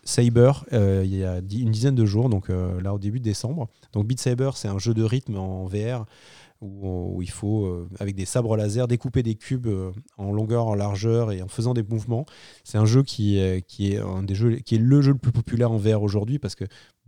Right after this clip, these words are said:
au-delà de, de l'expérience, c'est un jeu, euh, facile à prendre en main, avec, euh, vraiment qui tirera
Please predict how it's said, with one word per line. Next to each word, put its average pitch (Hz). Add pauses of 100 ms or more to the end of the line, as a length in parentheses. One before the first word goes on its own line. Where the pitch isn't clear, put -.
(100)
au-delà 127
de, 98
de 95
l'expérience, 120
c'est -
un 98
jeu, 104
euh, 95 (220)
facile 117
à 117
prendre 117
en 110
main, 123
avec, 104
euh, 92
vraiment 104
qui 110
tirera -